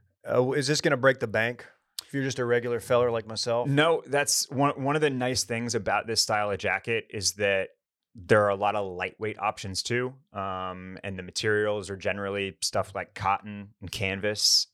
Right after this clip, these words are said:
Speaker 2: And so, uh, yeah, typically th-, there are lots of options for these types of jackets, uh, you know, on a pretty affordable end of the spectrum. And even when you get into,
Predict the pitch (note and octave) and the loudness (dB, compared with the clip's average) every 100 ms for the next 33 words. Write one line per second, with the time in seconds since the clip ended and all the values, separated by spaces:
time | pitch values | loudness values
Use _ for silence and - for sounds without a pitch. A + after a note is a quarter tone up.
0 | _ G2+ F2 - F#2+ F#2 F2+ F2+ F2 E2 | _ -6 -2 0 2 2 0 -4 -6 -10
1 | - F2+ F2 E2+ E2 F#2+ F#2+ - G2+ - | -8 -6 -4 -4 -6 -4 -6 -6 -20 -12
2 | - - A2 - G#2+ G2+ F#2+ F#2 _ - | -6 -4 -4 -4 -2 -2 -6 -10 _ -8
3 | A2 G#2+ G#2 F2+ F2 F2+ F#2+ G2+ G2+ G2 | -8 -4 -4 -4 -6 -4 0 0 -2 -2
4 | F#2+ - G2+ F#2+ G2+ G2 F#2+ G2 F#2 F2+ | -2 -4 -8 -6 -6 -6 -4 -4 -4 -4
5 | G2 F#2 G2 F2+ - - - F2+ F2 F2 | -2 -2 -4 -2 -2 -2 -6 -6 -4 -6
6 | D#2+ F#2 E2+ E2+ - F#2 E2+ - _ _ | -8 -10 -10 -10 -8 -8 -10 -14 _ _
7 | - - - A2+ G#2+ G#2 G2+ G2+ F#2+ - | -14 -10 2 4 4 2 0 -2 -2 -2
8 | A#2+ A2+ - A2 G#2+ G#2+ _ - G#2 A2+ | -2 -4 -4 -6 -6 -14 _ -8 -6 -4
9 | G#2+ G#2 G2 F#2+ F2 G2+ F#2+ - F#2+ F2+ | -4 -6 -8 -10 -4 0 0 -2 -10 -8
10 | - F2+ | -2 -2